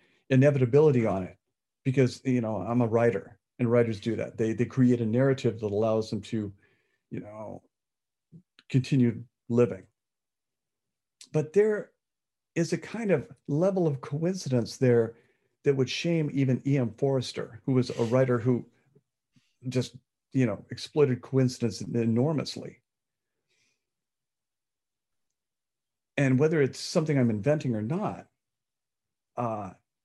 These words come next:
it can't, kind of, it always makes Dad's death seem like an inevitability rather than a horrible, tragic, you know, uh, accident, well, crime.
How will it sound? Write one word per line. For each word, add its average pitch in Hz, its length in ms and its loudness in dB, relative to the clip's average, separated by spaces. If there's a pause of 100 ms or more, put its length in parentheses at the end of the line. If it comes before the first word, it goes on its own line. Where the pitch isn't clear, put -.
(480)
it 135 240 -4
can't, - 440 -10
kind 202 280 -6
of, 135 200 -4 (320)
it 143 180 -4
always 160 440 -2 (760)
makes 151 300 0
Dad's 151 580 0
death 135 520 0 (1300)
seem 175 320 -2
like 135 220 0
an 127 100 4
inevitability 127 840 2
rather 120 260 0
than 113 420 -2
a 107 60 -6
horrible, 110 580 -2 (120)
tragic, 113 520 -2 (680)
you 104 80 -12
know, 98 400 -8 (360)
uh, - 40 -6
accident, 123 520 -12 (280)
well, 117 420 -2
crime. - 460 -8